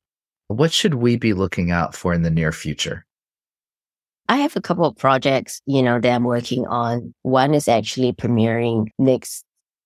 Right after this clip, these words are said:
Speaker 2: February. It's called Troll Storm, and it is a story about a Montana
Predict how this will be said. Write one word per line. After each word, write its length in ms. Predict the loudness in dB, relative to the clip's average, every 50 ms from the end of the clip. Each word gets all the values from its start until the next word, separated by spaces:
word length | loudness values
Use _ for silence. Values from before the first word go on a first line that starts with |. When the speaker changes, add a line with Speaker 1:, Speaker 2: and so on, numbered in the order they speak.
| _ _ _ _ _ 0
Speaker 2:
February. 580 | 2 2 2 2 2 2 2 2 2 0 0 -4 _ _ _ _ _ _ _ _ _ -4
It's 100 | -4 -4
called 280 | -2 0 0 0 0 2
Troll 180 | 0 0 0 0
Storm, 420 | 0 0 0 2 2 2 0 -2 -6 _ _ _ _ _ _ _ _ -4
and 420 | -2 0 0 0 0 -2 -2 -2 -2
it 240 | -4 -4 -2 0 0
is 380 | 0 0 -2 -4 -10 -12 -14 _ _
a 80 | -8 -8
story 420 | -4 0 2 2 4 4 4 4
about 440 | 2 2 2 0 0 0 0 -4 -6 -10 _ _ _ _ _ _ -2
a 100 | 0 0
Montana 840 | 0 0 0 -2 -2 -2 0 0 0 0 0 0 0 -2 -2 -4